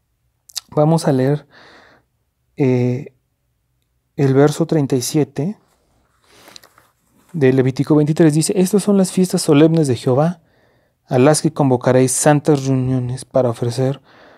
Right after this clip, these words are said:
ofrenda encendida a Jehová, holocausto y ofrenda, sacrificio y libaciones. Nada cosa en su tiempo". Acabamos ya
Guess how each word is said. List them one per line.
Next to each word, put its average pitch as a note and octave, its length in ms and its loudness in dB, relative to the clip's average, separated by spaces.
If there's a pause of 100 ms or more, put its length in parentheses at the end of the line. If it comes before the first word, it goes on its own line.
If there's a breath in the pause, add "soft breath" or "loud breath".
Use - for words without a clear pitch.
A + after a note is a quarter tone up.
(220 soft breath)
ofrenda D3+ 640 2
encendida B2+ 600 -2
a A#2+ 40 -4
Jehová, B2 440 -12 (640 soft breath)
holocausto C3+ 1040 -2 (240)
y C#3+ 80 -14
ofrenda, C3+ 540 0
sacrificio C3+ 640 -6
y B2+ 40 -2
libaciones. C3 840 -6 (880 soft breath)
Nada D#3+ 720 0 (400)
cosa C#3+ 340 -4
en A#2+ 80 -10
su B2 120 -16
tiempo". - 560 -18 (100)
Acabamos B2 460 -2
ya A#2 220 -6